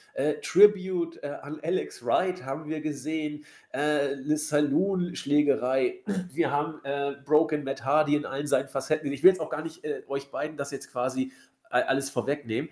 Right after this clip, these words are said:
Ich fand dieses Match so unglaublich unterhaltend und man hat gesehen, dass da,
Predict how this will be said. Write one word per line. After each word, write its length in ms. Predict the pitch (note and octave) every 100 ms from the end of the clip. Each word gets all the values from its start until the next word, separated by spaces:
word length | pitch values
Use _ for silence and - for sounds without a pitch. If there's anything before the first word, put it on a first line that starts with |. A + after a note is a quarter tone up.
| - - _ -
Ich 180 | D3+
fand 320 | - D#3 F#3 E3+
dieses 320 | D#3+ D#3 -
Match 420 | C3+ D3+ - -
so 420 | B2 D3 F#3 - -
unglaublich 1400 | F3 G#3+ A#3 A3+ _ - C3+ E3+ F#3+ F#3 A#2+ E3+ F3 - _ _ _ _
unterhaltend 920 | C3+ D3 D3 B2 B2 B2+ - A#2 E3 - - _
und 160 | C#3
man 100 | A#2+
hat 160 | C#3+ -
gesehen, 400 | D3 A#2 D#3 F3+
dass 220 | C3+ C3+
da, 400 | C3+ C#3+ E3+ E3+